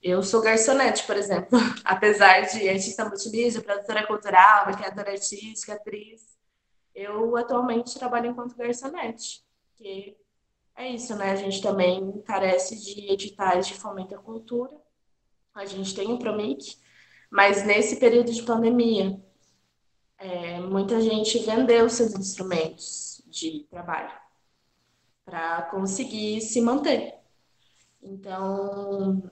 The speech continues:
eu acho que é ainda um, um, um esforço a mais que a gente tá tendo nesse momento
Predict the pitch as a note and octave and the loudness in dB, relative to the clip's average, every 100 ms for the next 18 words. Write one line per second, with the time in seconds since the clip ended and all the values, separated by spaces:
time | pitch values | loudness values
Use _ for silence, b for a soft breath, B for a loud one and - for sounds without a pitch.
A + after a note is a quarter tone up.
0 | - F#3 F3+ F#3+ - - G3+ F#3+ F#3+ F3 | -2 4 6 4 0 0 4 6 6 6
1 | G3+ G#3 A#3 A3+ A3+ A3+ A3+ G#3 A3 A3 | 4 2 2 4 4 2 0 -6 -8 -14
2 | G#3 G3+ G3 F#3+ F#3+ _ _ G3+ G3+ G3 | -16 -14 -12 -12 -14 _ _ _ -20 -20
3 | G3 - - A3 A#3+ - A#3+ A3+ A3+ G3 | -20 -20 -14 -4 -4 -2 0 2 6 6
4 | A3+ D4 - - - A3 G#3+ A3 - G#3+ | 6 2 -2 -8 -4 -4 -2 -6 -6 -4
5 | G3 G3+ G3 G#3 G3+ G#3 - B3 - A3 | -4 -4 -4 -4 -4 -6 -6 -8 -8 -8
6 | A3 G#3+ F3+ A#3+ - G3+ | -8 -10 -16 -16 -18 -20